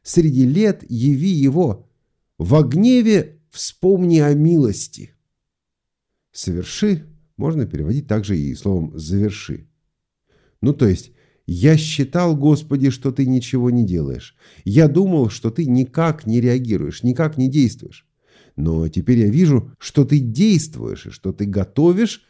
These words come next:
и будешь совершать свой суд. А поскольку ты действуешь через суд,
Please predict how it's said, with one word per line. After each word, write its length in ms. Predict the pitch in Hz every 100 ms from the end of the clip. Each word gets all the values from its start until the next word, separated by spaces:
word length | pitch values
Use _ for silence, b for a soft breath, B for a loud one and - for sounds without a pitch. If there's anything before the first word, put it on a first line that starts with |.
| _ -
и 140 | 71
будешь 340 | 69 92 80
совершать 640 | - 87 78 - 156 160 156
свой 400 | 120 135 - -
суд. 540 | - - 190 107 - _ _ b b b b -
А 280 | 71 69 -
поскольку 640 | - 80 - 147 123 95
ты 140 | 82
действуешь 640 | 73 101 120 - 85 78 -
через 340 | - 85 78
суд, 540 | - - - 233 165